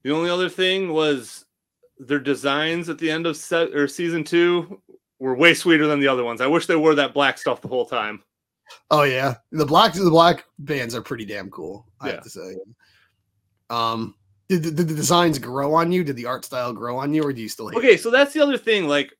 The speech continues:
Speaker 1: I didn't hate that as much as I thought I would have either. I don't like the shape of Donatello's head, but even, like, Raph being bigger and snaggletooth didn't really bother me. Like, I feel like I got used to that pretty quick, and even the stupid skull cap didn't bother me like it was usual. So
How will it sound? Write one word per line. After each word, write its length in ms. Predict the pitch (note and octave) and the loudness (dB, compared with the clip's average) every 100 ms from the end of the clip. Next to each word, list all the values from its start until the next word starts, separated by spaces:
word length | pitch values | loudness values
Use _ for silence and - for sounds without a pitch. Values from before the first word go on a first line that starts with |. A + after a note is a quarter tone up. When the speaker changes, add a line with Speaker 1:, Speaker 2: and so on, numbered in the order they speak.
| - | -2
Speaker 1:
I 100 | F3 | 0
didn't 360 | E3 C4+ D#4 - | 2 0 -2 -6
hate 300 | - F#3 G#3 | -4 -4 0
that 200 | G#3+ G#3+ | 0 2
as 140 | D#3+ | 0
much 280 | D3 F3 F#3 | -2 -2 -2
as 100 | D3+ | -4
I 100 | D3+ | -4
thought 340 | - D#3 D#3+ | -4 -4 -2
I 100 | D#3+ D3 | -2 -2
would 280 | B2+ D3 | 0 2
have 180 | D3 B2+ - | 2 0 -4
either. 300 | C#3+ C#3+ A2+ | -2 -2 -2
I 100 | A2 | -4
don't 260 | B2 D#3+ F3+ | 0 0 0
like 180 | A3 | -4
the 80 | G#3+ | -2
shape 280 | - G#3+ G#3 | 0 2 2
of 120 | G3+ | 0
Donatello's 640 | G3 F#3+ G3+ G3+ G3+ G#3+ - | 0 0 -2 -2 -2 -2 -2
head, 380 | D3+ A#2 A2+ _ _ _ _ _ - - - | -2 -2 -6 _ _ _ _ _ -20 -20 -6
but 200 | - D#3 - _ - - _ - | 0 0 -2 _ -20 -20 _ -6
even, 340 | G#3+ D#4+ D#4+ | -2 0 2
like, 220 | C#4+ A3 | 2 0
Raph 480 | - A2+ D3+ G3 G#3+ | -2 0 2 2 0
being 340 | A#3 A3+ D#3+ - | -6 -6 -6 -2
bigger 300 | D3 F3+ A#3 | -2 0 -4
and 120 | D#3+ | -4
snaggletooth 800 | - C#3 C#3+ E3+ G3 G3 A#3 A3+ _ | -8 -6 -4 -2 -6 -6 -8 -10 _
didn't 260 | E3 G3+ F3+ | -2 -2 -2
really 420 | G3+ G#3 G3 - | 0 0 -4 -8
bother 360 | - C#3+ G3 D#3+ | -6 -2 -2 -4
me. 160 | B2 A#2+ | -4 -4
Like, 160 | B2 | -4
I 80 | C3+ | -4
feel 140 | F#3 | -4
like 100 | G3 | -2
I 100 | F#3+ | -2
got 240 | E3+ F3 C3 | 0 0 -2
used 260 | D#3 F3+ | -6 -8
to 80 | D#3 | -6
that 300 | C3 D#3 D3+ | -4 -4 -4
pretty 280 | D#3 C#3 - | -6 -6 -8
quick, 320 | - E3 D3 | -4 -2 -2
and 80 | C3+ | -2
even 220 | D#3+ G3+ | -6 -6
the 60 | F3 | -8
stupid 340 | - G#3 F3+ | -10 -10 -10
skull 280 | - - E3+ | -8 -2 -2
cap 260 | F#3+ C3+ A#2 | -2 -4 -4
didn't 180 | B2 A2+ | -8 -6
bother 220 | A#2 A2+ | -6 -6
me 100 | A2+ | -8
like 160 | A2+ B2 | -10 -10
it 40 | |
was 100 | A#2 | -10
usual. 260 | A#2 A2+ G#2+ | -8 -8 -4
So 240 | B2+ A2+ | -4 -4